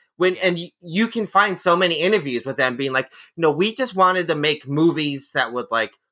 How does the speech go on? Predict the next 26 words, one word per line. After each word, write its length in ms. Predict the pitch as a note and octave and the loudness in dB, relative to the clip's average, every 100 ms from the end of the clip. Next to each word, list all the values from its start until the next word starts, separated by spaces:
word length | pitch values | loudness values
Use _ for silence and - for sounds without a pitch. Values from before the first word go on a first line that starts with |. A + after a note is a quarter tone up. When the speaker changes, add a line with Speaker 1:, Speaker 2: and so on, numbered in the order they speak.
| - | 0
Speaker 1:
that 200 | D3 C3 | 2 4
we 100 | F#3 | 2
wanted 440 | E3 E3+ D#3+ C3+ | 4 2 2 -2
to 80 | C3 | -2
make. 280 | C3 D3 - | -2 -4 -4
We 220 | C3+ F3+ G#3 | 0 2 2
didn't 360 | G3+ F3+ D#3+ | 2 0 0
think 300 | E3 D3 D3 | -2 -2 0
that 160 | C#3 C3 | -2 4
our 160 | C#3 | 2
movies 440 | C3 C#3 B2+ B2 A2+ | 4 2 2 -2 -4
were 120 | B2+ | -2
gonna 180 | B2 A#2 | -2 -2
become 420 | A#2 C3 A#2+ A2+ _ - | -4 0 0 0 _ -4
the 160 | D3 C#3+ | -4 2
only 420 | D3 E3 C#3 C3 | 2 4 2 0
movies 560 | A#2+ B2 C#3+ A#2 A2 G2 | 0 2 2 2 -6 -4
that 160 | A#2+ A#2+ | -4 2
got 140 | A#2 | 4
Speaker 2:
Right, 100 | A#2+ | 4
the 60 | A#2 | 2
Speaker 1:
made." 200 | B2+ A#2 | 2 4
Speaker 2:
template 480 | C#3 - A2 E2+ - _ - | 0 -2 -2 -2 -2 _ 0
for 80 | G3+ | 2
Speaker 1:
Yeah, 80 | |
we 40 | G3 | 4